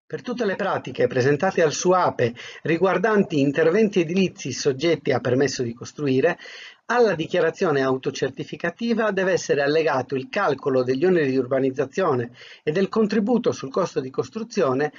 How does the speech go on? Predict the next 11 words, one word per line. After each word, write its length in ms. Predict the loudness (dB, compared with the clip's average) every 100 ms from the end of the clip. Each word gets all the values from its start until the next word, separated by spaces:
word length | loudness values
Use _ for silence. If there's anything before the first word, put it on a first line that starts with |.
| -18 -6
redatto 600 | -2 0 -2 -4 -2 0
dal 180 | 0
progettista 840 | 0 -2 -2 -4 -8 -10 -4 -6 -6
secondo 480 | -6 -2 0 0 0
la 120 | 0
parametrazione 640 | 0 0 0 -2 -2 -2
in, 100 | -2 -6 -10
in 160 | -4 -2
vigore 500 | -2 0 2 2 -2
nel 240 | -2 -2 0
comune 580 | 0 0 2 0 -2